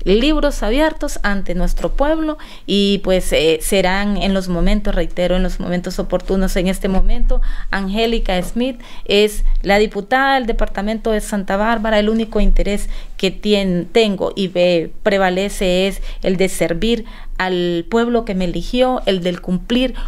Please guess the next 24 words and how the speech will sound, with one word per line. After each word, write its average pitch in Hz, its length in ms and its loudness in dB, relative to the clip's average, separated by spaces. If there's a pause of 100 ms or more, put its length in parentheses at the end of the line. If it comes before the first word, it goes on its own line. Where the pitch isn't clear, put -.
(120)
con 196 200 2
ese 208 300 -2
deber 196 300 0
constitucional 190 920 -4 (240)
que 202 160 2
me 196 100 2
asignaron 220 760 0
y 202 80 2
pues 185 340 -2 (300)
vendrán 185 400 0
los 202 100 -6
procesos, 196 720 -6 (260)
los 190 260 0
espacios 190 460 -4
políticos 185 640 -2
en 175 180 0
donde, 160 500 0 (280)
eh, 185 100 2
Santa 196 340 0
Bárbara 240 360 0
tenemos 277 360 -2
una 262 220 -2
particular-, 185 640 -4 (220)
particularidad, 190 840 -2